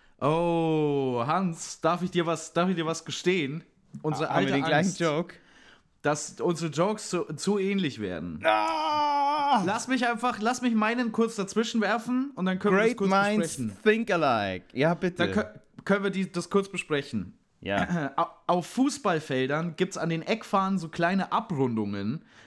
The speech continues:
Speaker 1: die so aussehen, als würden sie einen rechten Winkel anzeigen. Was komisch ist, weil man den rechten Winkel im Fußballstadion meistens ziemlich leicht auf der Tribüne findet.
Speaker 2: Nice. Ist nicht der gleiche Joke,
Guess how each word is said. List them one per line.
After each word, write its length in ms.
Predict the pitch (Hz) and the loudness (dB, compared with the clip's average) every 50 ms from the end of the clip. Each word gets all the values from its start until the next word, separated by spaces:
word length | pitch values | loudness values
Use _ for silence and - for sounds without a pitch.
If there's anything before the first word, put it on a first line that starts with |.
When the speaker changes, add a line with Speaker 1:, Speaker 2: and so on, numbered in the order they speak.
| - - | -8 -4
Speaker 1:
die 80 | 151 | -2
so 120 | 156 170 190 | 0 0 0
aussehen, 420 | - 190 226 247 - - 233 208 | 2 0 -2 -2 0 0 0 0
als 220 | 180 165 175 - 165 | 0 0 -2 0 0
würden 180 | 214 226 233 | 0 2 2
sie 160 | 214 190 180 | 0 0 0
einen 140 | 175 165 156 | 0 0 -2
rechten 420 | 135 151 202 208 - - 175 156 143 | -2 -2 -4 -4 -4 -4 -2 0 2
Winkel 420 | 185 226 285 277 - - 143 117 | 2 2 0 -2 -2 0 0 0
anzeigen. 800 | - 98 104 101 98 - - 110 92 87 85 76 76 - - - - - _ _ _ _ _ _ _ _ _ _ _ _ _ _ | 0 -2 -6 -6 -6 -8 -6 -6 -4 -4 -6 -6 -8 -10 -12 -16 -20 -20 _ _ _ _ _ _ _ _ _ _ _ _ _ _
Was 120 | - 165 - | -4 -2 2
komisch 300 | - 285 294 294 226 202 | 2 2 2 2 0 0
ist, 160 | 202 190 190 | -2 0 0
weil 100 | 196 208 | 0 2
man 120 | 214 208 | 2 2
den 100 | 202 196 | 0 0
rechten 340 | 175 185 226 226 - - 196 | 0 -2 -2 -2 0 0 2
Winkel 260 | 175 220 247 247 254 220 | 2 2 0 2 0 0
im 100 | 202 190 | 0 0
Fußballstadion 760 | - 226 254 254 - 226 208 196 - - 175 185 190 190 185 | 0 -2 -2 -2 0 0 -2 -2 0 -2 0 0 0 0 0
meistens 500 | 170 175 185 220 220 - 208 190 190 - | 0 0 -2 -2 -2 0 -2 -2 -2 -2
ziemlich 320 | - 214 220 214 208 208 | -2 0 0 0 0 0
leicht 340 | 170 160 165 185 226 220 - | 0 0 0 0 0 -2 -2
auf 140 | 156 175 - | -2 -2 0
der 120 | - 170 | -2 -4
Tribüne 520 | 151 - 165 151 135 190 226 262 240 156 123 | -2 -2 -4 -4 -2 0 0 0 0 0 -2
findet. 540 | - 110 95 80 82 82 73 64 - - - _ _ _ _ _ _ _ | -2 -4 -6 -4 -4 -6 -6 -8 -12 -18 -20 _ _ _ _ _ _ _
Speaker 2:
Nice. 600 | - 117 131 135 135 127 123 - - - - _ _ _ _ - - - - - - - _ | 2 4 4 4 2 0 -4 -6 -10 -14 -16 _ _ _ _ -20 -20 -20 -20 -20 -20 -4 _
Ist 260 | - 170 180 180 - 170 | 2 2 2 2 2 2
nicht 240 | 196 247 262 262 | 4 4 4 4
der 80 | 226 214 | 2 2
gleiche 260 | 180 202 202 208 196 175 | 2 4 2 4 2 2
Joke, 360 | 147 160 196 202 196 - | 0 0 0 0 0 -2